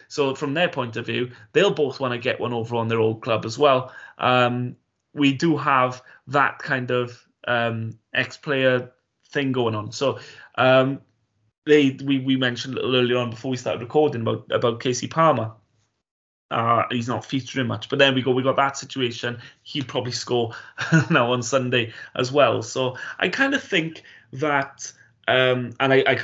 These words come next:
you know, what Bristol City's views on how their season are going is, is obviously a lot more of a, a,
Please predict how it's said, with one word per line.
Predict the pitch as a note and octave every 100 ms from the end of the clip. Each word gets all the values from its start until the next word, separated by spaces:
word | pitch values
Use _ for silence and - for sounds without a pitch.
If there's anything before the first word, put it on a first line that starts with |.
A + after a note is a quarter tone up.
| -
you | -
know, | A2 A2+
what | B2+ A#2
Bristol | D#3+ - C3+
City's | C3+ C3+ B2
views | C3 C3 A#2+
on | C3 A#2+ B2+
how | - C#3 B2+
their | B2
season | - C#3 B2 B2
are | A#2+
going | B2 A#2 A#2+
is, | A#2 -
is | B2 A#2+
obviously | B2 B2+ B2
a | A#2+
lot | A#2 -
more | A#2+ A#2+ A#2
of | A#2 A#2+
a, | A#2 A2+ - - - -
a, | A#2 A#2